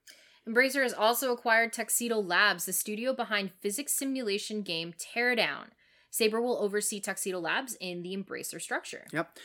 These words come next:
Speaker 2: Also, Saber, uh, will be overseeing the new purchase of Tripwire Interactive, developer of Maneater and Killing Floor two and publisher of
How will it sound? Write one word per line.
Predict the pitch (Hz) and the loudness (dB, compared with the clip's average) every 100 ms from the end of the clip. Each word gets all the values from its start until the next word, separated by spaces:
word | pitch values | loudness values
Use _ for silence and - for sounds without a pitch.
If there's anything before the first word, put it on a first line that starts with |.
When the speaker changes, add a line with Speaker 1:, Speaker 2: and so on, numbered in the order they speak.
| - - - | -16 -14 4
Speaker 2:
Also, | 214 226 240 190 | 8 10 10 10
Saber, | - 208 214 226 220 208 | 8 8 10 10 12 10
uh, | 180 190 | 8 8
will | 190 | 8
be | 190 | 6
overseeing | 185 180 185 - 196 180 | 4 2 2 2 0 0
the | |
new | 185 | -2
purchase | 175 202 196 190 | 0 -2 0 0
of | - 175 147 | 4 2 2
Tripwire | - 262 269 208 202 180 | -2 0 2 6 8 8
Interactive, | 170 160 180 180 165 | 2 6 6 6 0
developer | 143 277 262 180 165 | 4 6 6 2 2
of | 151 127 | 0 -2
Maneater | 147 156 180 170 165 165 | -2 2 4 6 8 6
and | 151 139 | 6 0
Killing | - 185 175 | -4 -4 -4
Floor | - 165 160 156 | -4 0 2 2
two | 208 202 | 2 2
and | 165 147 | 2 0
publisher | 170 175 165 170 160 | 0 -2 0 2 2
of | - 139 131 | 2 -2 -4